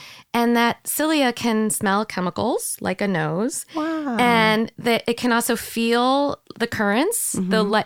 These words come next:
Speaker 1: the way our skin and the hairs on our skin tell us that the wind is blowing or
Speaker 2: Mm-hmm.
Speaker 1: not blowing. And there's another little thing in there called a statocyst, which is like a ball full of nerves,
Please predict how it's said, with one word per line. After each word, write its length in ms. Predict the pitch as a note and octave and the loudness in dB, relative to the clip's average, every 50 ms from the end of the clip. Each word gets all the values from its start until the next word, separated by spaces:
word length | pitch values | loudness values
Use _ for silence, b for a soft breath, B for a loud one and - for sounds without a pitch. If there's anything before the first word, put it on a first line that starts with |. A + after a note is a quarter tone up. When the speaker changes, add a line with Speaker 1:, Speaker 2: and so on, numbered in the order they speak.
| - | -2
Speaker 1:
the 80 | - A3 | -2 0
way 140 | G#3+ G3+ G3 | 0 0 0
our 100 | G3 G3 | 0 -2
skin 760 | F#3+ - - - - G3+ G3 G3+ G#3+ A3+ A#3+ B3+ C4 C4+ C#4 - - _ _ _ _ - | -2 -4 -6 -4 -2 -2 0 0 2 2 2 2 0 0 -2 -4 -8 _ _ _ _ -2
and 160 | G#3+ G#3 G3+ | 0 0 0
the 80 | G3+ G#3 | 0 0
hairs 240 | G3+ G3+ G3+ G3 | 0 0 0 0
on 100 | G#3 F#3+ | 0 0
our 120 | F#3+ F#3 F#3 | 0 -2 -2
skin 340 | - - - - F#3 F#3 G#3+ | -4 -6 -6 -4 -4 -2 -2
tell 220 | G3+ G#3+ G3 F3 | -2 -2 -2 -2
us 180 | F#3 F3+ F#3 - | -2 -2 -4 -4
that 220 | - G3 F#3 - - | -4 -6 -6 -4 -4
the 80 | G3+ | -4
wind 240 | F#3 F#3+ F3+ F#3 F#3 | -2 -2 -2 -2 -2
is 100 | G3 F3+ | -4 -6
blowing 460 | - - F3 E3 D#3+ F3+ F#3+ G3 F#3 | -6 -4 -4 -4 -2 -4 -2 -2 0
or 60 | F#3+ F#3+ | 0 2
Speaker 2:
Mm-hmm. 80 | F#3 | 2
Speaker 1:
not 200 | F3+ E3 G3+ G#3 | 2 0 0 -2
blowing. 320 | - G3+ F#3+ F#3+ G3+ G3 G3 B B B B B B B B B _ | -4 -4 -2 -2 -4 -6 -8 B B B B B B B B B _
And 480 | - A3+ A3 A3 A3 A3 A3 A3+ A3+ G3+ B B B B B B B - | 0 2 4 4 4 4 2 2 0 -2 B B B B B B B 0
there's 200 | A#3+ B3 B3 G#3+ | 2 2 4 4
another 420 | C4+ B3+ B3+ B3+ C4 C4 E4+ F4 E4+ | 4 4 6 4 4 4 4 4 4
little 200 | D#4+ D4+ C#4 C4 | 4 2 2 2
thing 220 | - - A3+ A3 A3 | 0 -2 -2 0 0
in 160 | G#3+ G#3+ G#3 | 0 0 2
there 420 | G3 F#3+ F#3 F3+ F#3 F#3+ G3+ A3 | 2 2 2 2 2 0 0 -2
called 240 | - - G3+ F#3+ F#3 | -2 -2 -2 -2 -2
a 40 | G3 | -2
statocyst, 1000 | F#3 - - - F3 E3+ E3 F3 G3 G#3 G3+ - - D4 D4 D#4 D#4 - - - - | -4 -4 -4 -4 -4 -2 -2 -2 -4 -4 -4 -4 -2 -2 -2 -2 -4 -6 -8 -8 -6
which 320 | - G#3 G3+ - - - B B B B B B B B B - | -4 -4 -4 -4 -6 -10 B B B B B B B B B -2
is 180 | A3 A3 G#3+ | 0 0 2
like 240 | A3+ A3+ G#3+ G#3+ - | 0 0 0 0 -2
a 140 | G#3 F#3 - _ _ _ | -4 -4 -6 _ _ _
ball 600 | - G#3 G#3 G#3+ A3 A#3 A#3 A#3 A#3 A#3 A#3 A3+ | 0 2 2 4 4 4 4 4 4 4 2 2
full 240 | G#3+ - - G#3+ G#3+ | 0 0 0 0 2
of 100 | G#3+ F#3 | 2 2
nerves, 680 | G3 G3 G3 G3 G#3 G#3+ G#3+ G#3+ G3+ G3 G3+ F#3+ - - | 2 2 2 4 4 4 2 2 0 0 -4 -6 -6 -8